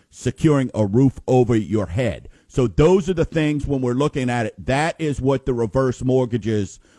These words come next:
are all about. Okay? So just kinda keep that in mind when you're thinking about a reverse mortgage there.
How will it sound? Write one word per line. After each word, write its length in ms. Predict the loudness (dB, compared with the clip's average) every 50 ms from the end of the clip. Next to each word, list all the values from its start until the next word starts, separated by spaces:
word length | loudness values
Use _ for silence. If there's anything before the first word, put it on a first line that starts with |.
| _ _ _ 0
are 180 | 2 2 2 2 2
all 400 | 2 4 4 4 4 2 0 0
about. 460 | -2 0 0 0 0 0 -2 -6 -10 _ -2
Okay? 380 | -2 0 0 0 0 0 0 0
So 340 | 0 2 2 2 2 2 -2 -8 _ _ _
just 260 | 0 2 2 2 2
kinda 240 | 2 2 2 2 0
keep 300 | 0 0 -2 -2 0 2
that 180 | 2 2 4 4
in 60 | 2
mind 300 | 2 2 2 2 0 0
when 100 | 0 0
you're 100 | 0 0
thinking 400 | 0 0 0 0 0 -2 -4 -2
about 380 | 0 0 2 2 2 2 2 0
a 80 | -2 0
reverse 480 | 0 0 0 0 0 0 0 0 0 0
mortgage 460 | 2 2 2 2 0 -2 -4 -4 -4
there. 260 | -6 -6 -6 -6